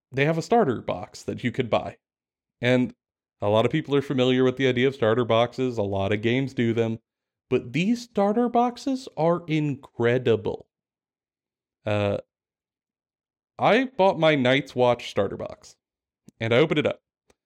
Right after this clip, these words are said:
And I was kind of expecting, like, a Games Workshop Start Collecting box where you have some models, and that's it. <laughs> Uh,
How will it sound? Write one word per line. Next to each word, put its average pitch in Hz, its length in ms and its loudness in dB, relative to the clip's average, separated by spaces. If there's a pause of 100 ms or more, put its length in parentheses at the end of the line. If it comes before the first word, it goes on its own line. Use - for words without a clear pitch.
(280)
And - 260 0
I 196 200 6
was 285 180 -2
kind 196 220 2
of 139 80 -2
expecting, 139 480 -2
like, 120 160 0
a 104 60 -2
Games 113 320 0
Workshop 120 520 0
Start 113 260 -2
Collecting 110 360 -2
box 135 440 -2 (140)
where 113 120 -4
you 107 80 -2
have 120 160 2
some 104 160 -6
models, 131 440 0 (1120)
and 98 420 -4
that's 101 340 -2
it. - 240 0 (220)
<laughs> - 80 -8 (800)
Uh, 101 320 0